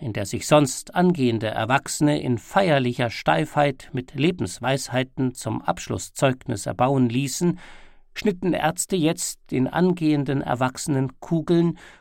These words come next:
und Splitter aus dem Fleisch und sägten ihnen Arme und Beine ab. Heute jedoch sah Wilhelm Dammann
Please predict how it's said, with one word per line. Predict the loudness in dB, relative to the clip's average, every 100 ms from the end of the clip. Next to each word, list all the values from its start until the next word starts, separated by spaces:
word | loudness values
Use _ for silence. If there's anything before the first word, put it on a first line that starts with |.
| -10
und | -6 -6
Splitter | -4 -2 0 2 0 0
aus | -8 -8
dem | -8 -6
Fleisch | -2 0 0 -2 -8 -16 -20 _ _
und | -6 2
sägten | 4 4 2 -2
ihnen | 0 0 0 -2
Arme | 0 2 2 0 -4
und | -8 -8
Beine | -6 -4 -4 -4 -6
ab. | -10 -12 -18 -20 _ _ _ _ _ _ _
Heute | 4 4 2
jedoch | 0 -2 -6 -8
sah | 2 4 4
Wilhelm | 2 0 0 0
Dammann | 0 0 2 0 -2